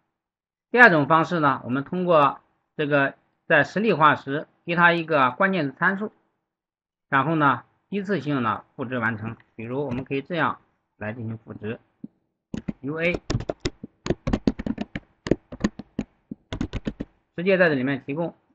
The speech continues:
关键字参数，比如 name 等于 honey，age 等于十三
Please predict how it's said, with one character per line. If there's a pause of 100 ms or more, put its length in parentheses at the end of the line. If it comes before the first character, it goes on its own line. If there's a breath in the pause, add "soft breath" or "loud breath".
关
键
字
参
数， (1160)
比
如
name
等
于 (1200)
honey，age
等
于 (3250)
十
三